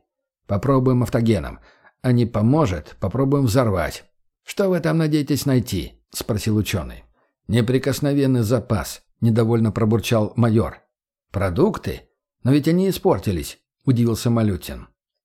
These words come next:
"Да ладно выделываться", — махнул рукой полковник.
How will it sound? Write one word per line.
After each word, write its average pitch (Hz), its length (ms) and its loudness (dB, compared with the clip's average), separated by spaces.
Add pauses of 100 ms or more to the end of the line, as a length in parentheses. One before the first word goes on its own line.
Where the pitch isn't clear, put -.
(200)
"Да 165 220 0
ладно 180 460 2
выделываться", — 123 800 2 (400)
махнул 123 320 0
рукой 117 240 0
полковник. 107 720 0